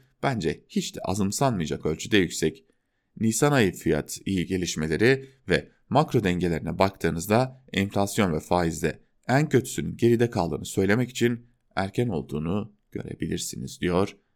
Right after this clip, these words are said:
Erdal Sağlam. Dünya Gazetesi'nden Alaaddin Aktaş ise enflasyonda turbun büyüğü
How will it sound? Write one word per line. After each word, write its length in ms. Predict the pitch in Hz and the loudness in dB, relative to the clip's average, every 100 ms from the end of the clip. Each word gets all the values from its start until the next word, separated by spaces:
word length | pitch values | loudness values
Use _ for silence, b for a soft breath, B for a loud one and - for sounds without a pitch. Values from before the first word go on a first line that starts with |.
| - | -10
Erdal 480 | 87 90 80 82 - - | -8 -4 -2 -2 -4 -8
Sağlam. 520 | - 76 - - - _ _ _ _ _ _ _ _ _ _ _ _ _ _ _ - | -6 -6 -6 -10 -14 _ _ _ _ _ _ _ _ _ _ _ _ _ _ _ 0
Dünya 320 | 113 151 165 | 2 4 4
Gazetesi'nden 800 | 147 131 127 120 - 117 117 123 | 4 2 2 -2 0 0 0 0
Alaaddin 440 | - 98 107 107 104 | -2 0 -2 -2 -2
Aktaş 380 | 139 143 120 87 | -2 0 -2 -2
ise 440 | 85 110 123 - | 2 2 2 -2
enflasyonda 840 | 92 92 - 92 - 104 120 139 - | -6 -6 -4 -4 -2 0 2 0 -2
turbun 540 | - 104 110 139 110 | -2 0 2 2 0
büyüğü 580 | 90 80 85 120 135 | -2 0 4 4 4